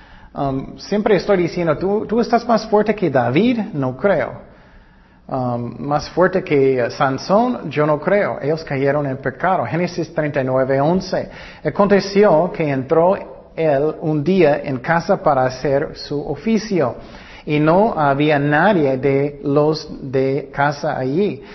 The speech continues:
Y ella lo asió por su ropa, diciendo, "Duerme conmigo". Entonces se dejó su ropa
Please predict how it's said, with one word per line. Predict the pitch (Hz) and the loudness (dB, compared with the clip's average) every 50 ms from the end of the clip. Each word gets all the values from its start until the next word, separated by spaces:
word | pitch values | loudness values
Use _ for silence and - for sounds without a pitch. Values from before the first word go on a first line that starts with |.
| - - - - - - - - - _ _ - | -20 -18 -18 -18 -18 -18 -20 -20 -20 _ _ -8
Y | 170 143 139 147 - | -6 -4 -4 -4 -4
ella | - 185 190 202 180 147 139 139 143 - - | -2 2 2 4 6 6 6 4 4 0 0
lo | 139 135 143 151 170 - | 0 2 2 2 2 0
asió | 143 135 135 - - - - 156 151 160 175 196 190 | -2 -2 -4 -4 -8 -6 -4 0 0 2 0 0 -2
por | - - 147 - | -2 -4 -4 -4
su | - - 135 120 | -4 -4 0 2
ropa, | 143 165 175 170 147 131 127 | 4 2 2 2 0 -2 0
diciendo, | 120 131 135 131 - - 165 190 220 208 165 123 127 135 143 - - - - - - - - - - | -2 -4 -6 -6 -4 -2 2 2 2 4 4 2 2 2 0 -4 -8 -14 -16 -18 -20 -20 -20 -18 -8
"Duerme | - 131 139 165 220 240 240 220 214 208 | -4 0 2 4 4 4 4 4 2 2
conmigo". | 214 196 180 170 185 226 240 190 143 120 113 113 - - - | 2 0 0 2 2 2 4 2 2 0 -2 -6 -12 -10 -8
Entonces | 143 147 - 202 220 208 214 214 190 - | -6 -2 0 0 0 2 0 -2 -2 0
se | - 175 156 | 0 0 0
dejó | 139 143 135 - - 208 214 226 226 220 | 0 0 -2 0 2 2 2 2 2 0
su | - - 151 143 | -2 -2 0 2
ropa | 160 180 180 180 208 196 - | 2 2 2 2 0 -2 -2